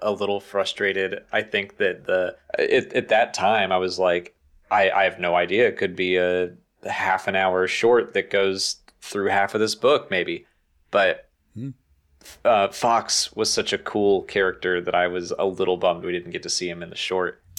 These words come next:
Speaker 2: Um, yeah, the Fox, their name is, uh, Idzuna, and then Kouru is the bandit.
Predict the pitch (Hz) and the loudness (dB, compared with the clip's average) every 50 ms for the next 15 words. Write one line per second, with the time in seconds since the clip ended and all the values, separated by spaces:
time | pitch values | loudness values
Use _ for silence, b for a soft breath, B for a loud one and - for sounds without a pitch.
0 | - - 117 117 113 107 104 104 95 95 95 120 120 110 92 87 87 104 - - | -16 -12 -10 -8 -6 -6 -6 -8 -8 -10 -8 -8 -6 -6 -8 -8 -12 -12 -10 -6
1 | 131 127 135 135 - - - - 127 123 120 131 135 135 135 131 127 123 120 117 | -6 -4 -4 -6 -6 -8 -10 -6 -4 -2 -2 0 0 0 0 0 0 -2 -4 -4
2 | 117 113 113 113 113 110 107 101 107 104 101 101 98 92 90 87 90 87 _ _ | -4 -4 -6 -6 -6 -8 -8 -8 -8 -8 -8 -8 -8 -10 -10 -12 -14 -18 _ _
3 | _ _ - - - - _ _ - 131 123 117 107 95 101 123 135 127 113 90 | _ _ -20 -20 -20 -20 _ _ -8 -6 -6 -6 -6 -6 -4 -2 0 0 0 -2
4 | 85 87 98 104 _ _ _ _ _ _ - - - - - _ _ _ _ _ | -6 -12 -14 -18 _ _ _ _ _ _ -20 -20 -20 -20 -20 _ _ _ _ _
5 | - - 117 113 113 113 117 113 113 107 - - - 123 127 139 143 151 165 160 | -14 -10 -8 -4 -4 -2 -2 -2 -4 -6 -6 -6 -2 0 2 2 2 2 0 0
6 | 147 131 107 - 107 92 113 113 117 107 - - - - | 0 0 -2 -4 -6 -4 -4 -4 -4 -4 -8 -10 -18 -20